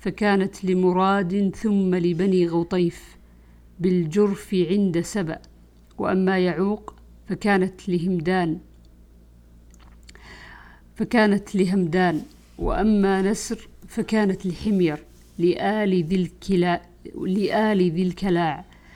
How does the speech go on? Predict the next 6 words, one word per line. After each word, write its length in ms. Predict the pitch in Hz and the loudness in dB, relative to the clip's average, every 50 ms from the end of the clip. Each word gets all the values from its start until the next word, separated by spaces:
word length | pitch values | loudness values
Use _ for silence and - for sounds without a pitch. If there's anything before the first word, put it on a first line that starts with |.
| - - - - | -20 -20 -14 -12
أسماء 640 | - - - - 202 202 208 208 214 208 - 175 214 | -10 -10 -8 -4 0 0 2 2 2 0 0 0 0
رجال 720 | 175 180 175 160 160 190 196 196 196 185 185 190 185 185 | 2 2 0 2 2 0 2 2 2 0 0 0 -2 -4
صالحين 880 | - - 196 185 185 180 185 180 - - 208 208 202 202 185 190 180 | -2 -2 0 0 2 0 0 -2 -4 -4 -2 0 0 2 2 2 2
من 160 | 180 190 185 170 | 0 0 -2 -2
قوم 320 | - 180 170 165 165 165 | -2 -2 0 0 2 2
نوح. 420 | 165 165 165 160 156 151 - - | 2 2 0 -2 -2 -4 -8 -16